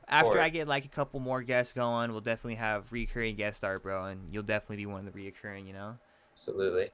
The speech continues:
Speaker 2: Don't
Speaker 1: Maybe
Speaker 2: forget
Speaker 1: have
Speaker 2: about
Speaker 1: an episode with you and Ali, if you guys would be interested in that.
Speaker 2: It'd be fun.
Speaker 1: That'd be fun, right?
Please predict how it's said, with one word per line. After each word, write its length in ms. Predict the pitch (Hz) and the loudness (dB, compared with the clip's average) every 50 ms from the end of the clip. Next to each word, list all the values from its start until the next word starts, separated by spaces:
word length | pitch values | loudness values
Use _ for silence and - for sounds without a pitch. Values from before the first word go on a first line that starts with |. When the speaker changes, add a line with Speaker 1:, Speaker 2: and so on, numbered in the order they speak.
| _ _ _ | _ _ _
Speaker 2:
Don't 140 | - 104 131 | 6 6 6
Speaker 1:
Maybe 60 | 143 | 6
Speaker 2:
forget 160 | 139 139 135 - | 6 8 8 8
Speaker 1:
have 140 | 123 120 123 | 8 8 4
Speaker 2:
about 160 | 127 - - | 0 -2 0
Speaker 1:
an 80 | 127 | 0
episode 360 | 127 131 131 - - - 143 135 | 0 -2 -2 -2 -4 -4 -4 -2
with 160 | 123 117 123 | -4 -2 -2
you 120 | 135 139 | -2 -2
and 80 | 123 104 | 0 0
Ali, 500 | 113 117 120 123 123 127 127 135 143 135 151 | 0 2 2 2 0 0 -2 -6 -8 -10 -12
if 100 | - 110 | -10 -10
you 80 | 113 113 | -8 -2
guys 220 | 113 104 104 107 | -2 -2 -2 -2
would 80 | 110 117 | -6 -10
be 120 | 110 101 | -10 -10
interested 480 | 98 104 - - - 101 101 - - 104 | -10 -10 -6 -4 -4 -4 -4 -6 -8 -8
in 100 | 104 104 | -6 -6
that. 260 | 104 101 104 104 104 - - _ _ _ _ _ _ _ _ _ _ _ _ _ _ _ | -4 -4 -4 -4 -6 -10 -16 _ _ _ _ _ _ _ _ _ _ _ _ _ _ _
Speaker 2:
It'd 100 | 107 120 | -8 -6
be 40 | - - | 0 2
fun. 260 | 98 98 101 117 127 - _ _ _ | 4 4 4 2 -2 -6 _ _ _
Speaker 1:
That'd 80 | - 98 | -10 -8
be 80 | 127 | -8
fun, 340 | 120 - - 107 101 101 104 104 | -8 -6 -6 -6 -6 -6 -6 -8
right? 300 | 98 101 104 104 107 | -8 -8 -8 -10 -12